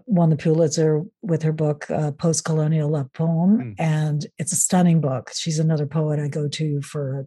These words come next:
Speaker 1: language. She's a Native American poet who's just, her language and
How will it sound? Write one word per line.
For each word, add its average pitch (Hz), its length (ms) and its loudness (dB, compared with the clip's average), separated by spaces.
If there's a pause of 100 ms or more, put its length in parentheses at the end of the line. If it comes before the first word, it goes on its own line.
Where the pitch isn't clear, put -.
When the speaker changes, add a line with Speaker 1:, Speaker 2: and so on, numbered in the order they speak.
Speaker 1:
language. 170 500 2
She's 143 200 -4
a 147 60 0
Native 147 240 -2
American 139 420 -4
poet 143 340 -4
who's 135 260 -6
just, - 480 -10 (380)
her 143 140 -4
language 147 640 -4
and 143 340 -4